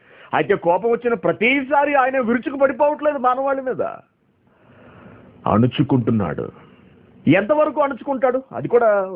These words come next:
పాయింటే కదండి. ఏమండి, కోపం ఆయన మాత్రం ఎన్నిసార్లు అణుచుకుంటాడు? దేనికైనా ఒక లిమిట్ ఉంటుంది కదా. నలభై తొమ్మిదవ వచనం చూడండి. "ఆయన ఉపద్రవము కలుగు చేయు దూతల సేనగా తన కోపాగ్నిని, ఉగ్రతను, మహోగ్రతను,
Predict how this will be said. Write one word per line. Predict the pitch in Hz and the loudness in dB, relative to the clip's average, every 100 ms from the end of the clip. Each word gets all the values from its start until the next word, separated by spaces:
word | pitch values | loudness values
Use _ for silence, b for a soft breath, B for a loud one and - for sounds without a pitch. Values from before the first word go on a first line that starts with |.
| 170 - 170 | -12 -6 0
పాయింటే | 170 196 | 0 0
కదండి. | 180 160 160 214 - _ _ _ _ _ _ - | -2 -2 -2 -6 -18 _ _ _ _ _ _ -2
ఏమండి, | 123 135 - b b b b b | 0 0 -4 b b b b b
కోపం | 101 120 185 190 | 0 2 2 2
ఆయన | 175 127 190 | 0 0 0
మాత్రం | 240 247 254 | 0 0 0
ఎన్నిసార్లు | 185 220 233 285 277 269 | 0 0 0 2 2 0
అణుచుకుంటాడు? | 262 240 262 240 233 247 _ _ _ _ _ | -4 -4 -4 -2 -2 -2 _ _ _ _ _
దేనికైనా | 117 156 214 285 262 | 0 2 4 2 2
ఒక | 175 | 0
లిమిట్ | 160 226 269 | 0 0 -2
ఉంటుంది | 233 214 | -4 -2
కదా. | 185 165 | 0 2
నలభై | 156 160 190 220 | 2 2 0 0
తొమ్మిదవ | 208 202 | -2 -2
వచనం | 202 190 185 | -4 -4 -8
చూడండి. | 180 175 165 170 - _ | -6 -4 -6 -10 -18 _
"ఆయన | 127 170 262 | 2 4 2
ఉపద్రవము | 226 160 277 214 277 277 262 | 0 0 -2 2 2 2 0
కలుగు | 233 240 240 | 0 0 0
చేయు | 240 190 240 233 226 | -4 -2 -2 -2 -4
దూతల | 156 185 208 - 208 196 | 2 2 2 2 2 2
సేనగా | - 185 185 185 185 220 208 - _ _ | 0 0 2 0 2 2 0 -8 _ _
తన | 131 139 | -2 -2
కోపాగ్నిని, | 131 139 - 165 160 156 165 165 185 - _ _ _ - | 0 0 2 -2 -2 -4 -4 -4 -6 -12 _ _ _ -6
ఉగ్రతను, | 131 113 170 175 165 170 185 _ _ _ _ - | -6 2 2 4 0 0 -4 _ _ _ _ -2
మహోగ్రతను, | 139 143 185 202 165 208 202 196 208 | -2 2 2 0 0 -2 0 -4 -4